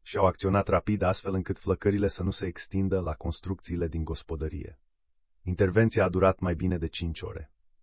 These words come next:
Pentru prevenirea incendiilor de furaje, pompierii vă mai recomandă: nu depozitați furajele sub rețelele electrice,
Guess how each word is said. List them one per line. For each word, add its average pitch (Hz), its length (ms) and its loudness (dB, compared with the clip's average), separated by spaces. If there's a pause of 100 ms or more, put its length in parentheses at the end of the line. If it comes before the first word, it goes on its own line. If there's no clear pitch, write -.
(220)
Pentru 104 220 2
prevenirea 107 480 8
incendiilor 95 640 2
de 87 100 -2
furaje, 95 640 2 (600)
pompierii 104 440 8
vă 95 100 6
mai 85 160 6
recomandă: 80 640 0 (880)
nu 110 140 4
depozitați 98 600 6
furajele 92 460 6
sub 90 180 -2
rețelele 90 460 4
electrice, 80 680 -2